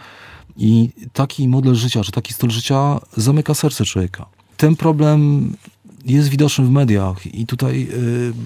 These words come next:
bardzo dziękuję, Grzegorz, za to zaproszenie, bo świat mediów,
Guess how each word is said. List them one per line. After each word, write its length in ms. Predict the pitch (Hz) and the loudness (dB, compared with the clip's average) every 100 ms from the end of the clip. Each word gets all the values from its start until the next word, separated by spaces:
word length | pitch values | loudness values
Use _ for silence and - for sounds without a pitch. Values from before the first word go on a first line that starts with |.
| 110 | -12
bardzo 280 | 113 117 117 | -6 -4 0
dziękuję, 280 | 127 143 123 | 0 2 2
Grzegorz, 420 | 113 107 104 - | 2 0 -2 -6
za 120 | 110 | -6
to 100 | 113 | -4
zaproszenie, 540 | 110 117 110 120 127 | -4 -6 -4 0 0
bo 300 | 120 117 120 123 - - - - | 2 2 0 -2 -12 -20 -20 -10
świat 320 | - - - | -4 -4 0
mediów, 600 | 139 135 110 101 104 - | 0 2 0 -2 -4 -10